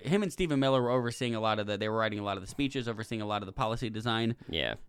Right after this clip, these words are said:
Speaker 1: And he was riding pretty high. In February twenty seventeen, he was, uh, even on the cover of Time, which labeled him the great manipulator. I don't know if you remember that,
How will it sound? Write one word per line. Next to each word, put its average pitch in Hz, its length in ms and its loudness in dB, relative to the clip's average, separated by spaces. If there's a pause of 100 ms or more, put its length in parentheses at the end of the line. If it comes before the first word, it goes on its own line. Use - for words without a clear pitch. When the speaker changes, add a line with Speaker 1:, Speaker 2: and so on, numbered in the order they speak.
Speaker 1:
And 170 100 6
he 170 40 12
was 156 100 6
riding 160 240 6
pretty 151 180 2
high. 139 220 2
In 101 100 -4
February 143 360 0
twenty 147 200 2
seventeen, 147 520 2
he 170 120 4
was, 139 160 2
uh, 117 300 2
even 139 180 0
on 123 160 2
the 107 140 -2
cover 127 280 0
of 104 120 -4
Time, 135 420 0 (400)
which 123 180 0
labeled 123 340 4
him 127 180 4
the 107 80 -2
great 117 240 0
manipulator. 139 680 2
I 143 40 -4
don't 120 60 0
know 120 60 2
if 120 80 -2
you 120 60 0
remember 120 220 0
that, 113 200 0